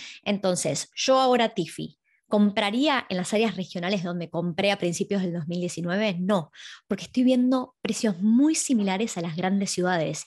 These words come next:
y no me hace sentido. Es como que no puedo justificarlo porque no puedo ver que los precios en esas áreas regionales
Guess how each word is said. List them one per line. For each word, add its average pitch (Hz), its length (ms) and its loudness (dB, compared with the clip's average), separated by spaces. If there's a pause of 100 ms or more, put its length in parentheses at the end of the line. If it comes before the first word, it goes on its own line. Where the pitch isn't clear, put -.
y 214 80 2
no 233 180 4
me 254 180 4
hace 240 220 -2
sentido. 175 800 0 (320)
Es 226 140 -4
como 220 240 4
que 220 80 -2
no 233 180 0
puedo 302 140 0
justificarlo 233 760 -2
porque 202 220 -6
no 226 240 -2
puedo 262 280 2
ver 220 320 0
que 196 160 0
los 190 220 -2
precios 185 560 -6
en 202 100 -2
esas 220 280 0
áreas 226 240 0
regionales 202 680 -2